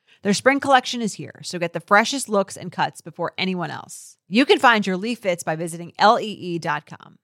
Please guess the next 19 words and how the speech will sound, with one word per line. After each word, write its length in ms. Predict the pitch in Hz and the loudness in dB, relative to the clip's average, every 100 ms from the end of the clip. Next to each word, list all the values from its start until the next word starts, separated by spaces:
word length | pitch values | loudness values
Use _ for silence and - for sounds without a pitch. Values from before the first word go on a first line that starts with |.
| _ _ _ | _ _ _
That's 200 | 180 170 - | -6 -4 4
L 240 | 214 254 | 6 6
E 60 | 254 | 0
E 420 | 262 196 185 175 | -4 -2 0 0
dot 300 | 170 175 - | 2 2 2
com 340 | 175 165 160 - | -6 -8 -10 -12
to 100 | - | -8
shop 320 | 165 190 190 - | 2 4 4 2
spring 420 | - 202 202 202 | -6 -4 -4 -6
looks 460 | - 170 165 - | -8 -10 -10 -14
now. 320 | 160 151 - - - | -12 -12 -12 -18 -12
Have 100 | 196 | -6
you 80 | 240 | -4
ever 100 | 330 | 0
felt 240 | - 254 | 2 2
that 240 | 208 175 - | 0 -4 2
fast 420 | 160 180 - - | 4 4 0 -2
fashion 400 | 170 160 - 175 _ | 0 0 -2 -10 _
ick, 360 | 165 175 - | -6 -6 -8